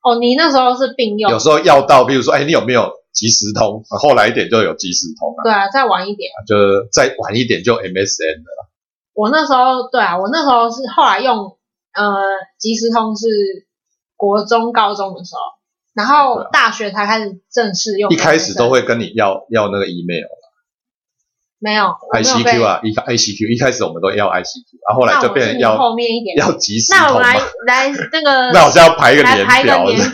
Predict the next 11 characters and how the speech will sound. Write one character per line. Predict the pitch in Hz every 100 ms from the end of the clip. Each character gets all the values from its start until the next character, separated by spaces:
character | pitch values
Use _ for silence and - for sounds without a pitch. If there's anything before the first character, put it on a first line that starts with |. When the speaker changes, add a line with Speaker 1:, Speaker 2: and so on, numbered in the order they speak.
| -
Speaker 1:
表， | 233 - - _
年 | 247 262 302
份 | 381 359 262
表。 | 214 185 - _
最 | - 427 415
一 |
开 | 370 370
始 | 240
是 | 262
什 | 240
么 | 190 180